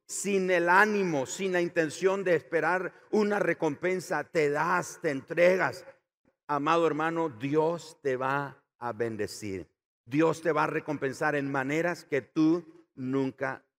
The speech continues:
te lo imaginas, porque Él honra a los que le honran. Número cinco, servir a Dios, o al servir a Dios, es importante seguir las instrucciones que se nos dan.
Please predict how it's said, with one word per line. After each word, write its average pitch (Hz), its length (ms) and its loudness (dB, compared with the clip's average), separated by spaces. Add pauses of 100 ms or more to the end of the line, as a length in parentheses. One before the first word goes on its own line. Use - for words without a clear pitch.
(120)
te 123 440 -2 (260)
lo 110 260 -2
imaginas, 90 920 -12 (680)
porque 123 500 2
Él 127 100 2
honra 117 340 0
a - 20 -2
los 107 220 -2
que 101 100 -4
le 95 120 -2
honran. 92 480 -6 (500)
Número 175 280 6
cinco, 180 480 -2 (1900)
servir 180 460 8
a 160 60 12
Dios, 175 340 12 (960)
o 151 160 4
al 143 120 2
servir 160 420 2
a 160 80 2
Dios, 170 460 -2 (560)
es 196 260 0
importante 165 1000 0
seguir 151 460 0
las 160 260 -4
instrucciones 139 920 -4
que 120 120 -4
se 120 180 -4
nos 101 260 -8
dan. 90 340 -10